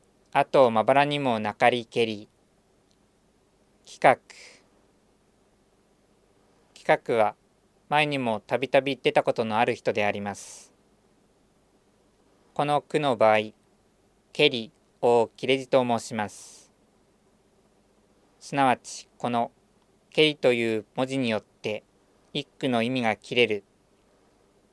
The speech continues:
終末を告げるというところから、切れ字という名前が起こったものと思います。庭に菊畑がある。その菊を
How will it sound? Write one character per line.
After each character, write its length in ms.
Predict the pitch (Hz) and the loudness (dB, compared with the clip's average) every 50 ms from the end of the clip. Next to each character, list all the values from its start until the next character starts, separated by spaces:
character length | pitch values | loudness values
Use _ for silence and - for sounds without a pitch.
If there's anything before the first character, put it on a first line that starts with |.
| _ _ | _ _
終 240 | - - 139 139 143 143 143 | -8 -4 -2 -2 0 -2 -2
末 160 | - - 139 | -2 0 2
を 120 | 131 120 | 2 2
告 200 | - - - 120 | 0 -4 -8 -6
げ 120 | 113 113 107 | -4 -4 -4
る 160 | 104 104 - _ _ _ _ _ _ _ _ _ _ _ _ _ _ _ _ _ _ _ _ - | -6 -10 -14 _ _ _ _ _ _ _ _ _ _ _ _ _ _ _ _ _ _ _ _ -2
と 80 | 156 | 0
い 120 | 151 147 147 | 2 2 0
う 60 | 143 | 0
と 140 | - 135 - | -2 -2 0
こ 100 | - 139 | 2 2
ろ 100 | 139 - | 2 2
か 140 | - 123 113 | 2 0 0
ら、 180 | 110 110 110 - _ _ _ _ _ _ _ _ _ _ | 0 -2 -4 -10 _ _ _ _ _ _ _ _ _ _
切 140 | - 143 | -2 2
れ 180 | 127 127 127 123 | 4 4 4 4
字 260 | 117 117 117 123 - _ _ _ _ _ _ _ _ _ _ _ | 2 -4 -10 -12 -12 _ _ _ _ _ _ _ _ _ _ _
と 80 | - 151 | -4 0
い 140 | 143 143 139 | 0 0 2
う 20 | |
名 140 | 135 135 135 | 0 0 0
前 180 | 135 135 139 139 | 0 0 0 0
が 240 | 139 135 131 127 | 0 2 2 2
起 80 | 123 - | 2 0
こ 60 | 147 | -2
っ 40 | 143 | -2
た 200 | - _ - 123 | -2 _ -2 -2
も 100 | 117 113 | 0 -2
の 100 | 113 117 | -4 -2
と 140 | - - 123 | -2 -2 -2
思 180 | 117 110 107 | -2 -2 -4
い 60 | 101 101 | -6 -8
ま 140 | 101 98 | -10 -12
す。 420 | - - - - - - - _ _ _ _ _ _ _ _ _ _ _ _ _ _ _ _ _ _ _ _ _ _ _ _ _ _ _ _ _ _ _ _ _ _ _ _ _ _ _ _ _ _ _ _ _ _ _ _ _ _ _ _ _ _ _ _ _ _ _ _ _ _ _ _ _ _ _ - 127 | -14 -16 -20 -20 -20 -20 -20 _ _ _ _ _ _ _ _ _ _ _ _ _ _ _ _ _ _ _ _ _ _ _ _ _ _ _ _ _ _ _ _ _ _ _ _ _ _ _ _ _ _ _ _ _ _ _ _ _ _ _ _ _ _ _ _ _ _ _ _ _ _ _ _ _ _ _ -8 -4
庭 200 | 127 135 143 143 | 0 0 0 0
に 280 | 143 139 139 139 131 | 0 -2 -4 -6 -8
菊 240 | - - - - 147 | -10 -10 -8 0 2
畑 360 | 160 151 - 156 - - 127 | 2 2 2 0 -2 -2 -2
が 200 | 117 113 107 107 | -2 0 0 0
あ 60 | 107 | 0
る。 180 | 107 110 104 - _ _ _ _ _ _ _ _ _ _ _ _ _ _ _ _ _ _ _ _ _ | -2 -2 -6 -8 _ _ _ _ _ _ _ _ _ _ _ _ _ _ _ _ _ _ _ _ _
そ 160 | _ - - | _ -10 -6
の 140 | 135 139 127 | -4 -4 -4
菊 340 | - - - - - 131 120 | -6 -8 -14 -6 0 2 4
を 160 | 117 117 - | 4 2 0